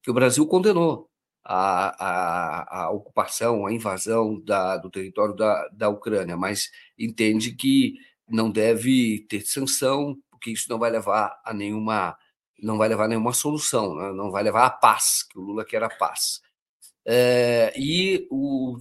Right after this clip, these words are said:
o, também há uma divergência em relação a, a Gaza, o que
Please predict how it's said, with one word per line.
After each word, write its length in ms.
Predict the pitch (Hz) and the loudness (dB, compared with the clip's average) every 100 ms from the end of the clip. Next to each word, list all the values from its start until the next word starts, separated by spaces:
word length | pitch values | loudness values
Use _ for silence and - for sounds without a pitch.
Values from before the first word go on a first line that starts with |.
| - | -10
o, 720 | 120 120 110 113 101 92 - _ _ _ _ _ _ - | -10 -8 -6 -6 -8 -10 -14 _ _ _ _ _ _ -6
também 320 | 135 127 147 | -4 -2 0
há 40 | 131 | 0
uma 140 | 120 | -2
divergência 680 | 117 113 104 107 135 139 113 | -2 -4 -4 -2 -4 -4 -4
em 40 | |
relação 580 | 107 101 - 120 110 110 - _ _ - | -4 -6 -2 -2 0 -4 -10 _ _ 0
a, 460 | 110 123 - 98 | 2 2 -2 -2
a 40 | 101 | 0
Gaza, 520 | 110 107 127 - 104 | 4 4 4 -2 -4
o 140 | 92 90 | -4 -8
que 440 | 117 113 107 | -4 -2 -2